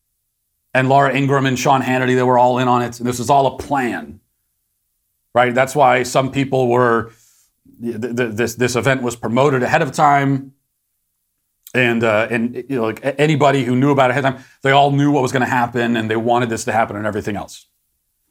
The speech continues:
Well, these text messages just prove yet again that that's not the case. That nobody wanted it.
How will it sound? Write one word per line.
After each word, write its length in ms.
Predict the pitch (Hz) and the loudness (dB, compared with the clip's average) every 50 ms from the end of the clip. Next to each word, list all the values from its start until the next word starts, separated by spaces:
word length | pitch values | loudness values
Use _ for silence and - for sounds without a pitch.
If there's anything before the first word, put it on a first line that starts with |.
| - - - _ _ _ _ _ _ _ _ - | -20 -20 -20 _ _ _ _ _ _ _ _ -2
Well, 140 | 143 151 | 0 0
these 180 | 151 156 143 - | 0 0 -2 -2
text 300 | - - 214 214 214 - | -2 -2 -2 -2 -2 -2
messages 500 | 190 180 143 139 143 151 139 117 113 - | -2 -2 -2 -2 -2 -2 -2 -4 -6 -6
just 400 | - 151 151 135 - - - _ _ _ _ _ _ _ _ _ - | -4 -4 -4 -4 -4 -8 -16 _ _ _ _ _ _ _ _ _ -6
prove 400 | - - 185 214 202 160 123 120 | 0 2 2 4 4 2 0 0
yet 120 | 143 135 | 0 0
again 240 | 127 123 135 160 151 | 0 2 2 0 0
that 80 | - 110 | 0 0
that's 220 | 131 127 127 - | -2 -2 -4 -4
not 260 | - 123 131 131 120 - | -2 -2 -2 -2 -2 -4
the 60 | 110 | -10
case. 580 | - - 165 131 - - - - - - - _ _ _ _ _ _ _ _ _ _ _ _ _ _ _ _ _ _ _ _ _ _ _ _ _ _ _ _ _ _ _ _ _ - | -8 -6 -6 -6 -6 -8 -12 -18 -20 -20 -20 _ _ _ _ _ _ _ _ _ _ _ _ _ _ _ _ _ _ _ _ _ _ _ _ _ _ _ _ _ _ _ _ _ -4
That 360 | 123 131 123 127 - - _ _ _ _ _ _ _ _ _ - | 0 0 0 0 0 -6 _ _ _ _ _ _ _ _ _ -12
nobody 760 | 127 117 117 127 127 123 123 135 151 160 151 165 170 156 135 | -12 -8 -4 -2 0 2 2 4 4 4 4 4 4 2 2
wanted 380 | 123 120 127 127 123 123 107 | 0 2 2 2 2 2 2
it. 280 | 107 113 117 120 - - | 0 0 -2 -2 -6 -14